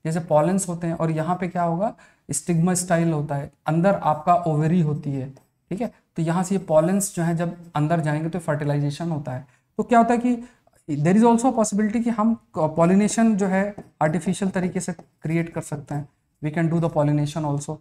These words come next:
तो यहाँ से जब पॉलिनेशन होगा तो what will happen कि अगर एक प्लांट से मान लो क्रॉस पॉलिनेशन कर रहे हो, दूसरे प्लांट से पॉलन, अ, किसी दूसरे प्लांट में कि स्टिग्मा स्टाइल के अंदर जाएगा, तो, अ,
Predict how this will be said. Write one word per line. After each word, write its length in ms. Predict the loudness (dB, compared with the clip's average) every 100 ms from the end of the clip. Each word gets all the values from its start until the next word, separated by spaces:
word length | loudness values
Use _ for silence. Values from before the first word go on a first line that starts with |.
| _ _ -6
तो 60 |
यहाँ 180 | -2 0
से 260 | 0 -2 -4 -10 -8
जब 140 | -4 0
पॉलिनेशन 500 | 2 2 0 0 -2
होगा 200 | -2 -2
तो 280 | -2 -4 -4
what 140 | -4
will 120 | -2 -2
happen 260 | -2 -4
कि 60 | -4
अगर 120 | -4
एक 240 | -4 -4
प्लांट 220 | -2 -4 -4
से 220 | -8 -6
मान 160 | -2 -2
लो 60 | 0
क्रॉस 260 | 0 0
पॉलिनेशन 480 | 0 -2 0 -2 -6
कर 140 | -6
रहे 80 | -8
हो, 60 | -10 _ _ _ -18 -4
दूसरे 280 | -2 0 0
प्लांट 260 | 0 0 0
से 260 | -4 -6 -8 _ _ 4
पॉलन, 300 | 6 6 2
अ, 760 | -4 -12 _ _ _ -6 -4 -4 -6 -10 -8
किसी 160 | -4 -2
दूसरे 280 | 0 0
प्लांट 320 | 0 0 0 0
में 260 | -4 -6 -10 -20 _
कि 80 | -6
स्टिग्मा 340 | -4 0 0
स्टाइल 280 | 0 -2 -2
के 80 | -2
अंदर 240 | -4 -2
जाएगा, 500 | -2 0 0 0 -4 -12 _
तो, 60 | -6
अ, 100 | -6